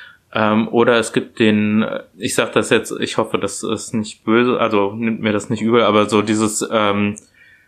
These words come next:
der, der afrikanische, bunte, äh, lachende Mann oder Frau, die irgendwie tanzen und, ähm, ach, die sind doch alle glücklich mit dem, was sie haben. Äh, das stimmt eben auch nicht, beziehungsweise es stimmt eben auch. Also es gibt halt alles, es gibt halt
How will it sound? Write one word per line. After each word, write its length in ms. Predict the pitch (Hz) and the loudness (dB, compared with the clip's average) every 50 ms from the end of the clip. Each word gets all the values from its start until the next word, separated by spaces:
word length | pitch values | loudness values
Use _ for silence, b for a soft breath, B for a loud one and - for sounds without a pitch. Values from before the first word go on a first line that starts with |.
| B B B _ _ | B B B _ _
der, 340 | 110 104 101 101 101 104 110 | 0 2 2 2 2 0 0
der 240 | 110 - 107 104 - | 0 0 0 0 0
afrikanische, 800 | 113 - - 127 113 - - 110 107 113 120 113 - - 120 104 | -2 0 -2 -4 -4 -2 -2 -2 0 0 -2 -2 -2 -2 -2 -2
bunte, 380 | - 113 110 117 120 - 131 | 0 0 0 0 2 2 2
äh, 640 | 117 107 107 107 107 104 71 90 104 104 101 101 101 101 | 4 4 4 4 2 2 2 2 2 4 4 2 2 0
lachende 600 | 107 113 - - 123 110 107 104 104 104 107 - - - - - _ - _ _ _ - | -2 -4 -2 -2 0 0 2 2 0 -2 -2 -6 -10 -14 -18 -20 _ -20 _ _ _ -8
Mann 340 | 110 110 107 107 113 127 | -4 -2 0 0 2 2
oder 220 | 127 107 101 104 101 | 0 0 0 -2 -4
Frau, 480 | - - - - 104 107 113 120 117 | -6 -6 -2 0 2 4 4 4 4
die 240 | 113 113 117 110 107 | 2 2 0 0 2
irgendwie 360 | 107 104 107 107 107 110 104 | 2 2 0 0 0 -4 -6
tanzen 540 | - - - 110 123 131 127 - - 110 107 | -6 -4 -4 -4 -4 -4 -4 0 2 2 2
und, 380 | 104 101 101 101 98 - - - | 2 2 0 -2 -4 -6 -8 -2
ähm, 380 | 107 107 101 101 101 104 107 107 | 0 2 2 2 2 2 0 -2
ach, 80 | 101 - | -2 -2
die 120 | - 120 104 | 0 -2 2
sind 180 | 107 110 117 | 2 2 2
doch 140 | 131 117 - | 2 2 2
alle 160 | 107 107 101 | 2 0 0
glücklich 420 | - 110 117 113 - 127 110 - - | 0 0 -2 0 0 -2 -2 0 0
mit 160 | 110 104 - | 0 0 2
dem, 160 | 113 107 110 | 0 2 2
was 160 | 110 107 - | 0 0 0
sie 120 | - 107 95 | -2 -2 0
haben. 420 | 98 98 98 101 107 107 107 107 B B B B B B B B B B B B _ _ _ _ | 2 0 2 2 0 -2 -4 -4 B B B B B B B B B B B B _ _ _ _
Äh, 180 | 123 107 101 101 | -2 0 0 0
das 200 | 104 110 - - | -2 -2 -2 -2
stimmt 400 | - - - - - 113 123 117 | -4 -4 -2 0 0 0 2 2
eben 180 | 95 117 113 107 | 0 0 2 2
auch 220 | 82 107 123 135 | 2 2 2 2
nicht, 320 | 147 131 113 - - - | 2 0 0 -2 -6 -6
beziehungsweise 560 | - - - - 123 110 110 107 123 113 110 113 | -6 -4 0 2 2 2 4 2 0 0 0 0
es 80 | 107 | -2
stimmt 280 | - - - 117 117 113 | -2 0 0 0 0 2
eben 220 | - 120 113 113 | 0 2 2 2
auch. 320 | - - 113 123 131 120 - | 2 2 2 2 2 0 0
Also 220 | - 113 107 110 | 0 0 0 -2
es 80 | - - | -2 -2
gibt 180 | - - - | -2 -2 0
halt 160 | 135 120 110 | -2 -2 0
alles, 480 | 98 - - 110 113 131 131 104 - - | -2 -2 -2 -2 0 2 0 0 0 -2
es 140 | 110 110 - | -6 -4 -4
gibt 180 | - 113 - | -4 -4 0
halt 260 | - 117 104 - - | -2 -2 -2 -4 -10